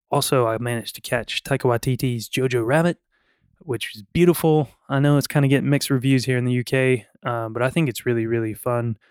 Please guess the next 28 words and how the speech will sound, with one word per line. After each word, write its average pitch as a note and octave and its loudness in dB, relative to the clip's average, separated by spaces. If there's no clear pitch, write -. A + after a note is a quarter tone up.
Uh, A2 -4
I A2+ -2
think B2 -4
it's A2+ -6
a A#2 -6
film A#2+ -4
that A2 -8
should E3+ 0
be C3+ 0
seen, B2 0
and A#2 -4
it's A2 -10
a A2+ -14
film D3+ 0
that C#3+ 0
you C3 -8
should - -8
show E3+ 0
to E3 0
a - 0
Nazi D#3 -6
that G#2+ -14
you're B2+ -4
concerned B2+ -2
about, G#2 -10
'cause, G#2+ -12
uh, G#2+ -8
it's - -16